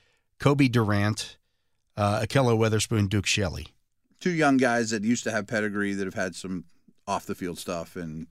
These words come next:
Speaker 2: uh, especially Kendrick. Witherspoon's played okay for 'em,
Speaker 1: Yeah.
Speaker 2: but he's not great.
Speaker 1: And then your safeties, Jordan Fuller and Russ Yeast.
Speaker 2: Yeah. <laughs> I mean, again, these are just odd names that don't have any pedigree at all,
Speaker 1: <laughs>
Speaker 2: right?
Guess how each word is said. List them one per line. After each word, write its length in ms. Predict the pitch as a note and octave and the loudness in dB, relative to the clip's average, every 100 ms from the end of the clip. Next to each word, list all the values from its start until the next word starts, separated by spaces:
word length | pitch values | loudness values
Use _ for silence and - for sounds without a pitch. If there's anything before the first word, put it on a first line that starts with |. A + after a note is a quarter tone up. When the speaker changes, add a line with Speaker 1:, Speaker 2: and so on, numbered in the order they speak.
| - F2 | -16 -16
Speaker 2:
uh, 200 | E2 D#2+ | -14 -16
especially 380 | - G#2+ F#2 F2 | -12 -10 -8 -8
Kendrick. 440 | - E2+ F2 E2+ - _ _ _ _ _ - | -8 -6 -6 -8 -14 _ _ _ _ _ -2
Witherspoon's 460 | F#3 F#3 F3 E3 - | 0 0 0 -2 0
played 260 | D3 A#2 - _ _ | 0 0 -6 _ _
okay 300 | B2+ B2+ D#3+ | -2 2 0
for 280 | E3 G#2+ G#2+ | 0 -2 0
'em, 140 | C3+ C#3 | -2 0
Speaker 1:
Yeah. 220 | G#2+ G2 F#2 _ _ _ _ | 0 0 -2 _ _ _ _
Speaker 2:
but 200 | G#2+ G2 - - _ - | -4 -4 -6 -20 _ -12
he's 180 | A2 F2+ | -8 -6
not 120 | F2+ G#2 | -6 -4
great. 300 | A2+ G2 - _ _ _ _ - | -2 -2 -6 _ _ _ _ -4
Speaker 1:
And 180 | A2 A#2 | 2 6
then 120 | B2+ | 6
your 120 | B2 | 6
safeties, 760 | A2+ - D3+ C#3+ - G2+ A2+ - A2+ | 6 6 4 2 2 2 2 -2 0
Jordan 380 | G#2 F#3+ G3+ E3+ | 2 4 4 2
Fuller 440 | E3+ D#3+ D3+ D3+ | 4 6 6 4
and 360 | - G#2+ G2 G#2 | 4 2 4 4
Russ 320 | C3 - - - | 6 6 2 0
Yeast. 680 | G#2+ B2+ A#2 - - - - | 2 4 6 6 4 -2 -10
Speaker 2:
Yeah. 320 | G2 G2+ F2+ - _ _ | -8 -6 -6 -10 _ _
<laughs> 200 | A#2 A2+ | -6 -2
I 200 | D3 - | -2 2
mean, 320 | A#2+ A2 G2+ - | 2 2 -2 -6
again, 260 | C3+ C#3 | -4 0
these 160 | A#2 D3+ | 0 0
are 80 | D3 | -2
just 320 | C#3 C3 - - | -2 -4 -8 -14
odd 340 | G2+ C3 A#2+ | -8 -6 -6
names 400 | A2 A#2+ A#2+ G2 | -4 -2 -2 -2
that 120 | G2+ | -6
don't 200 | A#2+ A#2 B2+ | -4 0 2
have 120 | B2 | 2
any 80 | B2 | 2
pedigree 520 | - A#2 - A2+ - | 2 2 0 2 2
at 120 | - | 2
all, 100 | B2 | 2
Speaker 1:
<laughs> 100 | - | 0
Speaker 2:
right? 260 | - A#2 | 0 -2